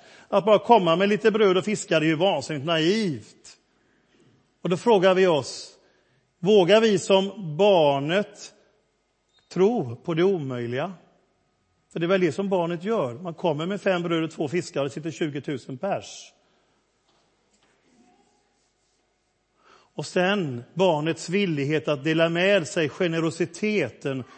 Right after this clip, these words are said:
banar alltid väg för under, det förmeras. Något,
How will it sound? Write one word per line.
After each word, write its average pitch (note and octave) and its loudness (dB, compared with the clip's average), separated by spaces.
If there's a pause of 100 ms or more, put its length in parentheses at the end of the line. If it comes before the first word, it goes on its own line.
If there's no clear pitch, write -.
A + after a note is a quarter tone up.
(160)
banar D3 2
alltid D3+ 2
väg C3+ -2
för D3+ -6
under, D3+ -2
det C3+ -4
förmeras. D#3+ 0 (480)
Något, - -4